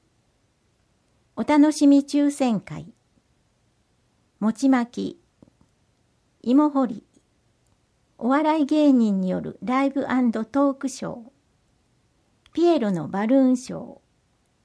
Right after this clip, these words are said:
飲食バザー、特産品などの販売。写真。鮎のつかみ取りの様子。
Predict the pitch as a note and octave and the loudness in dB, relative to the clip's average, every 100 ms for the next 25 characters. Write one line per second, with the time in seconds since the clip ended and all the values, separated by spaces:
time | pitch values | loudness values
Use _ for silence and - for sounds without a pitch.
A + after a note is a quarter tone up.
0 | _ _ _ _ _ _ _ - D4+ D#4+ | _ _ _ _ _ _ _ 0 0 0
1 | D#4+ D4+ D4+ C4 A#3 D3+ - - _ _ | -4 -4 -2 -2 -4 -8 -10 -20 _ _
2 | _ - G#3+ - D4+ D4+ D4 D#4+ D#4 C4 | _ -12 -12 -6 -2 0 -2 -2 0 0
3 | A3+ F3 D#3+ G3+ A3 F#3+ F3 F3 - _ | -2 -6 -6 -6 -6 -6 -10 -12 -20 _
4 | _ _ _ _ _ _ _ _ _ _ | _ _ _ _ _ _ _ _ _ _
5 | _ _ _ _ _ _ _ _ - A#3 | _ _ _ _ _ _ _ _ -8 -8
6 | A3+ C#4+ C#4+ B3+ - _ _ _ _ _ | -2 4 4 4 -2 _ _ _ _ _
7 | _ _ - D#4+ D#4 B3+ G3 - C4 C#4 | _ _ -2 2 4 2 0 -4 0 2
8 | C4+ C4 B3+ B3 A#3 A3 A3 - F#3+ F#3 | 2 2 0 0 2 0 -2 -6 -8 -8